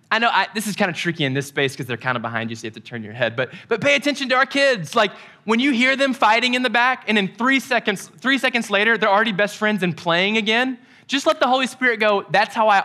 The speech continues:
always want forgiveness to work." All right? <laughs> Like, forgive, move past it. Like, get, get beyond it. When you hear our kids laughing, running around, stomping on the ground,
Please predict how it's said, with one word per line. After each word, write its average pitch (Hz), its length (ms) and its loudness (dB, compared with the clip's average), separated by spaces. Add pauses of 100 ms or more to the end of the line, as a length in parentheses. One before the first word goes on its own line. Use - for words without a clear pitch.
always 202 360 2
want 175 220 -2
forgiveness 147 480 -4
to 117 100 -12
work." 107 280 -12 (560)
All 143 80 2
right? 180 260 2 (160)
<laughs> - 140 -12
Like, 277 360 4 (300)
forgive, 220 640 2 (180)
move 185 320 0
past 180 380 0
it. 117 200 -8
Like, 156 400 0
get, 196 300 -2
get 190 160 2
beyond 185 320 2
it. 135 80 -2 (160)
When 208 140 0
you 269 100 0
hear 302 120 4
our 285 120 4
kids 233 300 -2
laughing, 233 680 0 (720)
running 220 400 2
around, 220 460 2
stomping 220 500 0
on 220 140 2
the 208 80 0
ground, 185 560 0